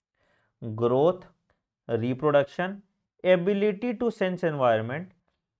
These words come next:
and mount a suitable response। रिस्पॉन्स मतलब अपने एनवायरनमेंट को सेंस करना और उसके बाद देखना, उसके according रिस्पॉन्ड करना। जैसे मुझे बहुत ठंडी लग रही है, ठीक है,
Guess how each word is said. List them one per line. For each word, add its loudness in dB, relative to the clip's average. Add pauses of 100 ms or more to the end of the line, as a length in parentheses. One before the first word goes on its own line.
(600)
and 2
mount 6
a 0
suitable 0
response। -4 (760)
रिस्पॉन्स -4
मतलब -8 (300)
अपने -2
एनवायरनमेंट -4
को -6 (220)
सेंस -8
करना 0
और -2
उसके -10
बाद -2
देखना, -6 (320)
उसके -6
according -4
रिस्पॉन्ड -6
करना। -6
जैसे -8
मुझे -6
बहुत -2
ठंडी -4
लग 0
रही -8
है, -6
ठीक -6
है, 0